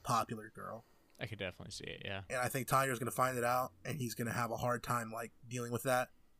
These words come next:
Speaker 1: 'Cause we already saw he had a hard time lying this episode.
Speaker 2: <laughs> Yeah.
Speaker 1: Uh,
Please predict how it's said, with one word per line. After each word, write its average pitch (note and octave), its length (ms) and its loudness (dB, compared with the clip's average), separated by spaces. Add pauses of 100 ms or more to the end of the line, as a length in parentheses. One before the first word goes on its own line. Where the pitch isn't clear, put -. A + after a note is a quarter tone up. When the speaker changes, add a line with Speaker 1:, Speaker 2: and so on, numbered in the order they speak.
(120)
Speaker 1:
'Cause B2 140 -2
we C3 60 2
already C3 140 6
saw C3+ 200 8
he A#2+ 100 2
had B2+ 80 4
a A#2 40 6
hard B2 180 8
time B2 200 6
lying B2 320 4
this B2 160 -2
episode. C3+ 480 -6 (160)
Speaker 2:
<laughs> - 260 -6
Yeah. G#2 380 2 (420)
Speaker 1:
Uh, A2+ 200 -4